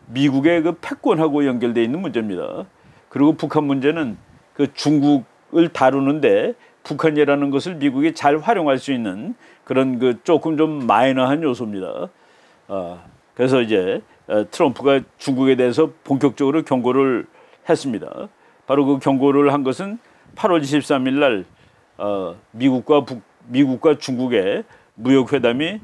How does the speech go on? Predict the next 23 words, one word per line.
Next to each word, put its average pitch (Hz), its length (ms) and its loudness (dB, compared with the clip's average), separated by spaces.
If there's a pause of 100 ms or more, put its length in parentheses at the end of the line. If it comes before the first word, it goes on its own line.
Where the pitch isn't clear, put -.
(140)
실패로 151 480 0
끝난, 147 480 -4 (380)
어, 101 260 -4
직후에 110 560 0 (280)
이제 113 240 -2
얘기를 104 240 0
했죠. 90 420 -8 (180)
지금 127 220 -2
미중 131 340 0 (320)
무역 127 420 4
전쟁에 135 480 -2 (320)
더욱 156 300 2
집중하겠다라는 120 1700 0 (120)
상황이 123 440 -2
되는데, 107 600 -2 (560)
예, 120 260 0
그동안에 147 640 0 (500)
우리나라 156 380 4
언론들 143 400 2
쭉 165 200 0
이렇게 143 200 -2
다시 139 260 -2
보면은 139 640 -4